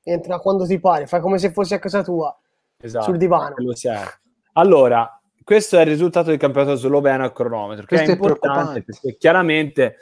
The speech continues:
Speaker 2: è molto indicativo per, eh, per il Tour, con, ehm, Pogacar che è chiaramente il favorito numero uno, nonché campione in carica, che ha preso trentaquattro secondi da Tratnik e, eh,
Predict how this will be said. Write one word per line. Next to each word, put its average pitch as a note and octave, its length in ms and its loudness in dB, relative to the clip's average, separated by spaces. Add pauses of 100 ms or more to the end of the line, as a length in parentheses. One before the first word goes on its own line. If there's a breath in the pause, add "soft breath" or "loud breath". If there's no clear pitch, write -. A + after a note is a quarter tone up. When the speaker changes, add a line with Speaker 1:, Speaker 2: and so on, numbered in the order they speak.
(360 soft breath)
Speaker 2:
è B2+ 140 -8
molto C3+ 400 0
indicativo C3 680 0
per, A#2 320 -4
eh, G#2 640 -6 (340)
per A#2+ 160 -6
il A2 180 -6
Tour, B2+ 380 0
con, D#3 300 2
ehm, A#2 1000 -2
Pogacar B2+ 540 -2
che - 140 -4 (160)
è - 80 -20
chiaramente A#2 400 -6
il G#2 80 -4
favorito A#2 380 -4
numero C3+ 360 2
uno, B2+ 320 0 (160)
nonché C#3 540 2
campione A#2+ 420 0
in G#2+ 120 -6
carica, G2+ 440 -6
che B2 80 -2
ha E3+ 60 0
preso G#2 420 -8
trentaquattro F#3 800 -2
secondi E3 480 -6
da D3+ 160 4
Tratnik D3+ 840 -8 (840 soft breath)
e, A3 340 6
eh, A#2+ 1080 4